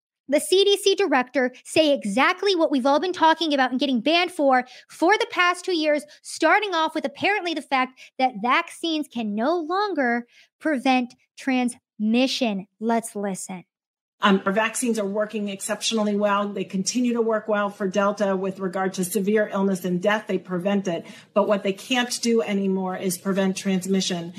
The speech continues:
Speaker 2: So if you're going home to somebody who has not been vaccinated, to somebody who can't get vaccinated, somebody who might be immunosuppressed or a little bit fail, uh, frail, somebody who has, um, uh, comorbidities that put them at high risk,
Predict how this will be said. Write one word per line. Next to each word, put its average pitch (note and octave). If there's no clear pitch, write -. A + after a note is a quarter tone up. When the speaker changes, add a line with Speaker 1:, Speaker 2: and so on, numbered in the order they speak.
Speaker 2:
So A3+
if G3
you're B3+
going A#3+
home A#3
to A3+
somebody G#3+
who F#3+
has F#3
not G3+
been G#3+
vaccinated, G3+
to F#3+
somebody G3
who F3+
can't B3
get G#3+
vaccinated, G3
somebody A#3
who G#3+
might G#3
be G3
immunosuppressed G#3
or G3
a F3+
little G#3
bit F3+
fail, G#3
uh, F3+
frail, G#3
somebody A3
who F#3+
has, F#3+
um, F3+
uh, G3
comorbidities G#3+
that F#3+
put G#3+
them G#3
at F#3+
high F#3+
risk, F#3+